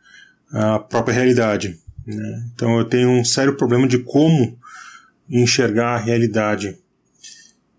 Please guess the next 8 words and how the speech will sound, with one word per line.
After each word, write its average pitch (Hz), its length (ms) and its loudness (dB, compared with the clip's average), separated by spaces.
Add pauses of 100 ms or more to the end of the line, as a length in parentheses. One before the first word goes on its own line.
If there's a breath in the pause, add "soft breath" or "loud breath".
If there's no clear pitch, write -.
E 123 300 2
isso 143 220 0
me 151 80 2
traz 139 380 0
uma 151 340 2
série 147 340 0
de 151 140 -2
questões 139 1040 0